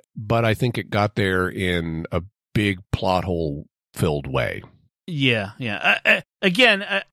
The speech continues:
Speaker 2: I, I enjoy this. I enjoyed the Andorians. I enjoyed
Speaker 1: Mm-hmm.
Speaker 2: the, you know, those aspects of it. But you're right. Um,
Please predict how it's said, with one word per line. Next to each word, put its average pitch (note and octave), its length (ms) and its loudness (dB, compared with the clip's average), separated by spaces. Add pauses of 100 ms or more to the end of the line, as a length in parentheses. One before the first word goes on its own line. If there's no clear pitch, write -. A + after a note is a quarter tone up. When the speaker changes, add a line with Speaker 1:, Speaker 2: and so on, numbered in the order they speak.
(120)
Speaker 2:
I, G3+ 220 6 (100)
I G3 200 6
enjoy G3 400 4
this. G#3+ 260 2
I E3 60 2
enjoyed F3+ 480 2 (340)
the D#3 180 2
Andorians. E3+ 760 4
I D3 80 0
enjoyed C#3+ 480 2
Speaker 1:
Mm-hmm. D3+ 220 0
Speaker 2:
the, C#3+ 60 -6
you C3+ 60 2
know, C3 40 4
those C#3+ 240 4
aspects D3 380 2
of C#3+ 100 0
it. C3+ 160 0
But C#3 160 -2
you're D3 100 0
right. D3 300 4
Um, B2 300 -2